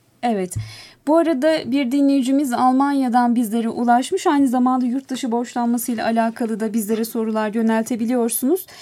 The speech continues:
Ve şöyle söylemiş dinleyicimiz, "Ben on yedi yıl borçlanarak Türkiye'den emekli oldum. Almanya'dan da emekli oldum. Türkiye'de sekiz buçuk yıl fiilen emekli sandığına bağlı olarak çalışmıştım. Bu sekiz buçuk yılın tazminatını alabilir miyim?" demiş.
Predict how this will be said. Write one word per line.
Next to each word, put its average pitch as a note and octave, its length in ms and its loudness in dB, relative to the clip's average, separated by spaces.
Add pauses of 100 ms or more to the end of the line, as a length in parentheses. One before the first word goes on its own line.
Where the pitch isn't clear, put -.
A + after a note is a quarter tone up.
(260)
Ve E4 100 4
şöyle F4 320 4
söylemiş C4 480 0
dinleyicimiz, G#3+ 460 0
"Ben C4+ 260 4 (120)
on D#4+ 180 2
yedi C4+ 380 0
yıl F#3 260 -4
borçlanarak B3+ 800 -2
Türkiye'den C4 600 -2
emekli B3 400 -2
oldum. G3+ 400 0 (360)
Almanya'dan B3+ 800 6
da G3+ 60 -4
emekli G3 440 -4
oldum. F#3 440 -2
Türkiye'de C#4 640 -2
sekiz C4+ 440 -2
buçuk - 360 -8
yıl C4 160 -2
fiilen C4+ 500 2
emekli B3+ 420 0
sandığına B3 640 2
bağlı C4 260 4
olarak G#3+ 400 0
çalışmıştım. G3 680 -4 (440)
Bu D#4+ 120 2
sekiz D#4 480 0
buçuk B3 380 -4
yılın A#3 280 0
tazminatını A#3+ 800 0
alabilir A#3 420 -2
miyim?" F3+ 340 -4
demiş. F#3+ 480 -6